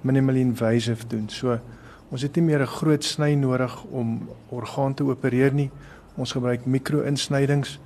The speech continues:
Ons sit die poorte, ons kry toegang tot die buik. Ehm, ons doen die meeste prostaatwerk so. Ehm,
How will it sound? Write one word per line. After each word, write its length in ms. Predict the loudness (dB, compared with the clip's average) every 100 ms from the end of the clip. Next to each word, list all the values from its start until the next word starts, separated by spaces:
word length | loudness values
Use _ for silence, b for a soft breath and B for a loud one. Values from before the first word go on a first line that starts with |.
| b b b b -14 -8
Ons 160 | -6
sit 120 | -2
die 100 | -2 -2
poorte, 640 | 6 6 6 4 2 4 0
ons 180 | -6 -8
kry 160 | -6 -4
toegang 380 | -2 -2 -2
tot 120 | -2 -2
die 100 | -2
buik. 480 | 0 0 -2 -8 -12 -18 -20 -18 -16 -4
Ehm, 200 | 0 0
ons 160 | -2 -4
doen 120 | -2
die 140 | 0 0
meeste 200 | -2 -6
prostaatwerk 720 | -8 -2 4 4 4 0 0
so. 240 | 0 0 0 B B B B B B B
Ehm, 240 | 0 0